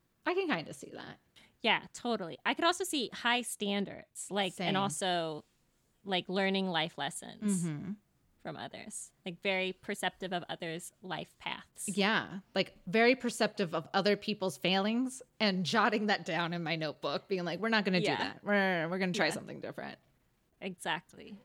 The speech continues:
Speaker 1: Vulture owls are a symbol of wisdom, especially the knowledge of the old ones.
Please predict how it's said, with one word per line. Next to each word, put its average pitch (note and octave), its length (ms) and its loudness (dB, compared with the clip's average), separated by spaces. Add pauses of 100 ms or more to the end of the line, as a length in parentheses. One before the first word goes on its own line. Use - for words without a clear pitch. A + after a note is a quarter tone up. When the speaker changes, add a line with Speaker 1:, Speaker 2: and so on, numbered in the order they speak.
(140)
Speaker 1:
Vulture B3+ 480 4
owls G3 300 4
are F#3 100 0
a F3+ 80 2
symbol A3 360 2
of F#3 200 -2
wisdom, - 640 -2
especially A#3 680 2
the G#3 120 4
knowledge F3 460 2
of D#3+ 160 -4
the F#3 160 2
old F3 500 2
ones. - 540 -12